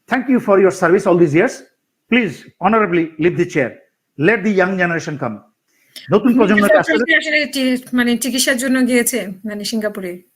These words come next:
Speaker 1: হ্যাঁ,
Speaker 2: এই
Speaker 1: আমি,
Speaker 2: সময়?
Speaker 1: আমি তো ওনার, ওনার সব কাহিনী জানি, উনি স্বীকারও করেছেন কখন ডিজিএফআই এর কাছে কত টাকা নিয়েছেন। আহ, আমার নিজের লোকের কাছে
Speaker 2: সিঙ্গাপুরে যাওয়া, এই মুহূর্তে সিঙ্গাপুরে যাওয়া নিয়েও অনেকে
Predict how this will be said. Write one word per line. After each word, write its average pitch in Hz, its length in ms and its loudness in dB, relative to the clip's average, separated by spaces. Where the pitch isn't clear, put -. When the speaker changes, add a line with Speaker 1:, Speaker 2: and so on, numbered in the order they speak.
Speaker 1:
হ্যাঁ, 156 120 -6
Speaker 2:
এই 214 40 -4
Speaker 1:
আমি, - 0 -
Speaker 2:
সময়? - 180 -6
Speaker 1:
আমি 196 220 -4
তো 254 60 -8
ওনার, 196 200 0
ওনার 180 180 -2
সব - 220 -4
কাহিনী 165 220 0
জানি, 160 260 0
উনি 160 400 0
স্বীকারও 196 380 -2
করেছেন 190 420 2
কখন 170 260 -2
ডিজিএফআই 160 340 2
এর 156 60 -6
কাছে 165 280 -6
কত 175 140 -4
টাকা 160 200 -2
নিয়েছেন। 147 360 -2
আহ, 127 240 -2
আমার 147 240 0
নিজের 175 240 2
লোকের 180 200 0
কাছে - 280 -2
Speaker 2:
সিঙ্গাপুরে 269 120 0
যাওয়া, 262 300 2
এই 240 140 -2
মুহূর্তে 254 280 -4
সিঙ্গাপুরে 247 500 -4
যাওয়া 214 400 -2
নিয়েও 214 360 -8
অনেকে 202 440 -8